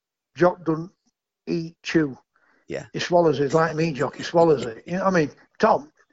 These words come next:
Speaker 1: he sat there another half. We've, we've finished up. We've finished waiting until he's finished. You know, half an hour later, you know, he, he, he picks little pi-, pieces off and then he chews it and chews it and <laughs> chews it, you know.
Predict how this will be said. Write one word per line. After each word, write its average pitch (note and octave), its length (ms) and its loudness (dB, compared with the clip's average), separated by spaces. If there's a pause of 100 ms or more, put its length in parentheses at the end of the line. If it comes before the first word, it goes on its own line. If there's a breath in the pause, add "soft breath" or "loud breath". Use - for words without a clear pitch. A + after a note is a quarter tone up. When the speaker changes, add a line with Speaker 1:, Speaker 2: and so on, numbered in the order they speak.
(340)
Speaker 1:
he G#3 80 -14
sat A#3+ 260 -4
there F#3 140 2
another F#3+ 300 -2
half. F3+ 260 0
We've, A#3+ 200 -4 (480)
we've B3 160 -2
finished G#3+ 360 -4
up. F#3 220 0
We've A3+ 160 -4
finished - 460 -8 (100)
waiting F3+ 440 0
until F#3 260 -2
he's G3 200 -8
finished. F#3+ 420 -8 (400 loud breath)
You G3 100 0
know, F#3 200 4
half G#3 280 2
an A#3 80 -2
hour F#3+ 180 0
later, G#3 480 -2 (500 soft breath)
you F#3+ 100 -2
know, D#3 240 -4 (260 soft breath)
he, F3+ 80 -10
he, B3 100 -12 (140)
he G3 80 -4
picks - 300 -4
little A#3 240 2
pi-, G#3+ 340 0
pieces G3+ 420 0
off E3+ 180 0
and E3 80 -8
then F3 120 -2
he E3+ 80 -4
chews A3 400 -2
it G3+ 180 -2
and F3+ 100 -18
chews A3 400 -2
it - 80 -4
and G3 140 -10
<laughs> A#3 60 -16
chews G#3+ 380 -6
it, - 140 -4 (480 loud breath)
you G3+ 120 2
know. F3+ 220 2